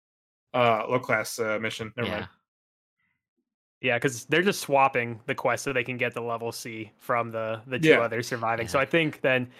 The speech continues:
Speaker 3: they're probably gonna realize, or Rudy's gonna think, like, "Hey, you know, we just met this other group. They're pretty gung-ho. Like, let's invite them along." And then that would be fitting of, like, they're all just gonna get fucked, and Rudy's just gonna have another moment of just, like, "Holy shit, like,
Speaker 1: Yeah.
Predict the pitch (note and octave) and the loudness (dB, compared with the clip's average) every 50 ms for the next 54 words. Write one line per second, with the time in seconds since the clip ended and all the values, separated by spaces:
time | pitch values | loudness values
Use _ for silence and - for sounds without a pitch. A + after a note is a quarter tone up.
0 | - - - - D3+ D#3 B2 D#3+ D#3 D3+ D#3 D3+ D3 C#3+ C#3 C3+ C3+ C#3 C#3 D3 | -20 -8 -2 2 2 4 4 6 6 6 6 4 4 2 2 2 4 4 4 4
1 | C#3 C#3+ C3 B2 C#3 C#3 C#3 B2 C#3 C#3 C3 - C#3+ C3+ B2+ B2 A#2 A#2 A#2 B2+ | 2 2 2 2 2 0 0 -2 -2 -2 -2 0 -2 -2 -2 -2 -4 -2 0 2
2 | C#3+ C#3+ C3+ A#2+ A#2 G#2 C3+ B2 A2+ G#2+ A2+ - - C3 C3+ C3+ C3+ A#2+ C3+ C3+ | 4 4 4 2 0 -4 -6 -10 -8 -10 -12 -10 -8 -6 -4 -4 -4 -2 -2 -2
3 | C3 - B2 - C#3 D3 D3+ C#3+ B2 A#2+ B2 A#2+ B2 B2 - - B2+ C3 A#2+ - | -2 -2 -2 -2 0 2 2 0 0 0 -2 -4 -4 -6 -4 -2 -2 0 0 0
4 | C#3 C3 B2 A#2 B2 A#2+ A#2+ A#2+ A2+ B2 A#2+ B2 A#2+ A#2 A2+ G#2+ - _ _ _ | 0 -2 0 0 0 0 0 -2 -2 -2 -2 -2 -2 -4 -6 -8 -12 _ _ _
5 | _ - C3 C#3 D3 - D3+ C3+ C#3 C3 C3 A#2 - B2+ C#3 D3 D#3+ E3 F3 F3+ | _ -2 0 0 0 0 0 2 2 2 2 2 0 0 2 2 2 2 2 2
6 | F3+ E3 C3+ C3 B2+ C3 C3+ C#3+ C3+ C3+ B2+ - - D3 C#3 C#3 B2+ B2+ A#2 B2 | 0 -2 -2 -2 0 2 2 0 0 -2 -4 -2 0 0 0 0 0 -2 -2 -2
7 | A#2+ A#2 A2 - - _ _ _ _ _ _ _ - C#3 D3 D3 D3 D3 C#3 B2+ | -2 -2 -2 -6 -10 _ _ _ _ _ _ _ -2 2 2 2 4 4 4 4
8 | C3 B2 A#2+ A#2+ - A#2+ A#2 A#2 A#2 A2+ - - B2 A#2 - - A#2 A#2 A#2+ B2 | 4 2 -2 -6 -8 -6 -6 -6 -8 -8 -8 -8 -8 -8 -8 -10 -12 -12 -10 -10
9 | A#2+ A#2 A2 - A#2 - - C3 A#2+ C3 B2 B2 B2 B2 B2 B2+ B2 A#2+ B2 A#2+ | -10 -10 -12 -14 -12 -8 -4 -2 0 0 -2 -2 -2 -2 -2 -2 -2 -2 -2 -2
10 | A#2 A#2+ A#2+ A#2 A2+ B2 A#2 - B2+ A#2 A2 - B2+ A2+ G#2 G2+ G2+ - - - | -2 -2 -4 -6 -6 -8 -8 -6 -6 -6 -6 -6 -6 -6 -8 -10 -14 -16 -16 -14
11 | A2+ G#2 G2+ - - F2+ - G#2+ - _ _ _ _ - - C3 B2 A2+ B2 | -14 -14 -14 -16 -16 -18 -18 -18 -20 _ _ _ _ -10 -6 -4 -4 -4 -4